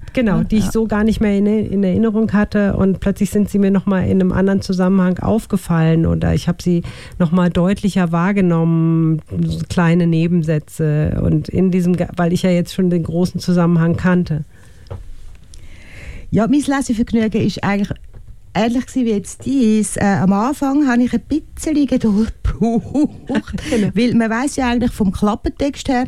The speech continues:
Speaker 2: dass der Robert die Dulce kennenlernt, oder? Und dann ist am Anfang einfach, ist er auf dieser Wanderung und übernachtet und er wandert weiter und er übernachtet und er wandert weiter und er übernachtet.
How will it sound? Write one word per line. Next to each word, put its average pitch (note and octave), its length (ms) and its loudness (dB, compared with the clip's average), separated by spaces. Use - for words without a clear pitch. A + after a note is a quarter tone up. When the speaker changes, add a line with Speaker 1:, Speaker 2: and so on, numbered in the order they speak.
Speaker 2:
dass G#3 200 0
der G3 160 2
Robert G#3 400 0
die F3 140 2
Dulce C4+ 540 -2
kennenlernt, D3+ 840 0
oder? - 160 2
Und F#3+ 200 2
dann G#3+ 100 2
ist - 180 0
am A3 120 2
Anfang A3+ 480 0
einfach, G3+ 280 -4
ist G#3 160 0
er A3 80 2
auf G3+ 80 -2
dieser G#3 320 2
Wanderung G3 680 2
und G3 180 2
übernachtet F#3+ 880 0
und F#3+ 120 0
er F#3+ 120 2
wandert F#3+ 520 2
weiter A#3 480 0
und G#3+ 140 2
er F#3+ 100 2
übernachtet F#3 840 0
und F#3 120 2
er F3+ 140 2
wandert F3 500 2
weiter C4 380 0
und A#3+ 120 2
er G#3 120 0
übernachtet. G3 540 0